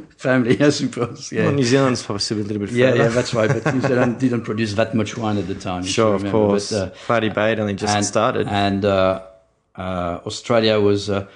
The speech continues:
Speaker 1: it's, it's always, uh, as well, again, uh, uh, uh, you know, meeting people. I met someone who came here at the, uh, just a year before me, and, uh,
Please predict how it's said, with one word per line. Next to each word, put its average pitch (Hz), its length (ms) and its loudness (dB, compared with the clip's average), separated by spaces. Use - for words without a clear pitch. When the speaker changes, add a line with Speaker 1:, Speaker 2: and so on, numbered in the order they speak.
Speaker 1:
it's, - 180 -6
it's 135 300 -4
always, 135 460 2
uh, - 260 -14
as 107 200 -2
well, 127 180 4
again, 104 300 2
uh, 98 720 -4
uh, 117 40 -16
uh, 92 520 -10
you 95 140 -4
know, 92 80 -6
meeting 104 400 -4
people. 101 400 -4
I 95 40 0
met 104 240 -2
someone 104 540 -2
who 107 180 -16
came 110 220 2
here 110 480 -2
at 101 120 -12
the, 104 140 -8
uh, 95 320 -8
just 98 260 -10
a 95 40 -6
year 107 180 0
before 104 380 -2
me, 123 300 0
and, 104 460 2
uh, 101 680 0